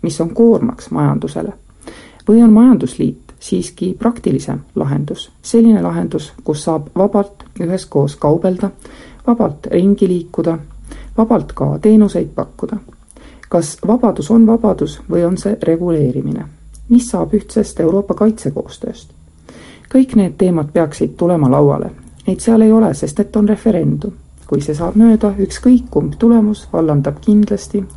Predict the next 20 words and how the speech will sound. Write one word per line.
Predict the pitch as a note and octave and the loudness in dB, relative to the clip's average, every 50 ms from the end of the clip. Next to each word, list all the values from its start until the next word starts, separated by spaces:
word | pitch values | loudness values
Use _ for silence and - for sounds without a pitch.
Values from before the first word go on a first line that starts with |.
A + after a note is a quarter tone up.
| - | -4
uuesti | A#3+ A3+ A3+ A3+ - - - C#3+ D3 | 0 2 2 2 0 -2 -4 -2 -2
mõttetöö | E3+ D#3+ - - F3+ E3+ F3 F3 E3+ D#3+ - | -2 -4 -4 -2 -2 -2 0 0 0 0 2
Euroopa | - C#3+ C#3+ D3 D3+ E3+ F3 - D#3+ | 2 2 2 2 0 -4 -4 -4 -4
tuleviku | C#3+ D#3 D#3+ E3 D#3+ D#3+ E3+ E3 - F#3 | -4 -2 -2 -2 -2 -4 -6 -6 -6 -6
teemal, | E3+ D3 B2+ B2+ B2+ C3 D3 D3 - - - - - - - - - _ _ _ - - _ - - | -4 -2 -2 -2 -2 -2 -4 -8 -14 -20 -20 -20 -20 -20 -20 -20 -20 _ _ _ -20 -20 _ -12 -6
mis | - D3+ D3 | -4 -4 -2
praegu | - - E3+ E3 E3 E3 F3+ | -2 -2 -2 -2 -2 -2 -2
on | D#3 - | -4 -2
täiesti | D3 D#3+ D#3+ E3 D#3 D3 - - D3 | 0 0 0 -2 -2 -4 -8 -8 -4
kinni | C#3+ D3 D3 D3 D3+ | -2 0 0 0 0
külmutatud. | D3 - D3+ D3 D3 D3 - - - - - A3+ A3+ - _ _ _ _ _ _ _ _ - - - - - - - - - - - - - - - - - - | 0 -2 -4 -4 -4 -6 -8 -12 -14 -12 -12 -12 -12 -14 _ _ _ _ _ _ _ _ -20 -20 -20 -20 -20 -20 -20 -20 -20 -20 -20 -20 -20 -20 -20 -20 -6 -2
Referendumist | A#3+ A3 A3+ B3 B3+ C4+ D4+ C#4 G3+ F3 E3+ - - | 0 0 2 4 4 4 4 4 2 0 -2 -2 2
mõnevõrra | - G#3 G#3+ A3 - F3+ F3 F3 | 4 4 6 4 4 2 -2 -2
sõltumatumalt | D3 - C#4 - - D#3 - C3+ D3 D3 - - E3 F3+ - - - - - | 0 -2 -2 -2 -2 -2 -2 -2 -2 -4 -8 -10 -10 -10 -12 -14 -10 -2 2
on | A3+ A#3 A#3+ | 4 4 6
kulgenud | A#3 G#3+ G3 F#3+ F#3+ - G#3 G3 G3+ G3 - - | 6 4 2 2 2 0 0 0 -2 -4 -6 -4
Poola | - E3+ E3 D#3+ D#3 D3 D3+ D3 | -2 0 0 0 0 -2 -2 -2
konflikt | D#3 D3+ D3 D3 D#3+ E3 D3+ - - - | -2 -2 -2 -2 -2 -4 -4 -4 -6 -6
Euroopa | D#3+ D#3 D3+ D#3 D3 D3 - D3 | -4 -2 -2 -2 -4 -4 -6 -4
Komisjoniga | D3 D3+ D3+ D#3 D3 - - D#3 D#3 D#3 D3+ - D#3 | -4 -2 -4 -4 -6 -8 -10 -10 -10 -10 -10 -10 -12